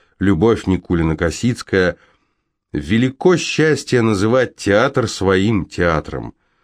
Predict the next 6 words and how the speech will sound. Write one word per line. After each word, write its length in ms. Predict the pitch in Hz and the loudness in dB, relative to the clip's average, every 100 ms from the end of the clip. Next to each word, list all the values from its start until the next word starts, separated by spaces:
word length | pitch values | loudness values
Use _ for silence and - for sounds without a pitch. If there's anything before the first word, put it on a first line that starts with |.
| _ _ _ - | _ _ _ -2
Но 300 | 90 117 170 | 2 2 2
такая 480 | 160 156 127 160 | -2 0 2 2
привилегия 680 | 160 123 113 107 120 139 131 | 0 0 2 2 0 0 0
дается 680 | 107 98 107 113 - 117 104 _ - | 2 2 2 0 -2 -2 -2 _ -4
не 220 | 92 101 | 2 2
навсегда. 680 | 107 107 - 104 78 82 65 | 2 0 -4 -6 -2 -4 -4